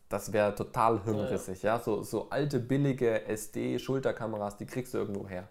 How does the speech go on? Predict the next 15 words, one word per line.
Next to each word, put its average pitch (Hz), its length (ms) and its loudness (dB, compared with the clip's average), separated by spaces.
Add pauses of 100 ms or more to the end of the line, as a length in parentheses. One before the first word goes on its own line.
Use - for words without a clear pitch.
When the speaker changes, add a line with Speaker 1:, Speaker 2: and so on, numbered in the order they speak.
(260)
Speaker 1:
Ja, 107 280 -4
sehr 98 200 0
günstig. - 460 -8 (400)
Aber 101 200 4
wirklich 139 260 2
so - 100 -2
Arri 101 220 2
Alexas, 120 580 0
so 151 80 2
hochgeregt, 143 760 0
warum 113 260 0
sollten 110 280 -2
die 98 60 -4
das 104 200 -8
machen? 160 300 -2